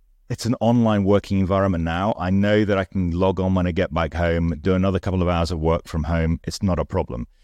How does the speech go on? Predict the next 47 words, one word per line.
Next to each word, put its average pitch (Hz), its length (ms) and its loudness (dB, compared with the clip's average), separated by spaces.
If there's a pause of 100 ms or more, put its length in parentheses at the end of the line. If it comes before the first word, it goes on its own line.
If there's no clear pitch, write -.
(240)
So - 140 0
I 110 60 4
think 151 220 2
it's 107 120 -6
very 127 300 4
easy 117 340 0
to 110 80 0
make 104 160 0
excuses - 760 -4
not 131 200 0
to 120 100 -8
go 131 140 4
to 127 100 -4
the 120 120 -6
gym, 151 500 0
very 107 300 2
easy 107 340 -2
to 101 60 -2
make 101 160 0
excuses 107 520 -2
not 101 200 0
to - 80 -4
go 104 120 4
for - 180 0
a 104 60 2
run, 104 400 2
not 101 260 0
to 90 100 -8
do 95 80 0
some 104 280 0
sort 110 160 -2
of 107 80 0
exercise. 120 640 -2 (380)
But 110 100 0
if - 160 -2
you 170 100 -2 (140)
put 131 160 2
it 165 100 2
in 135 140 2
your 107 180 4
diary 92 600 0
at - 100 -6
the 95 60 -4
beginning 107 400 0
of 127 100 -2
the 95 100 -2
week, 87 480 -4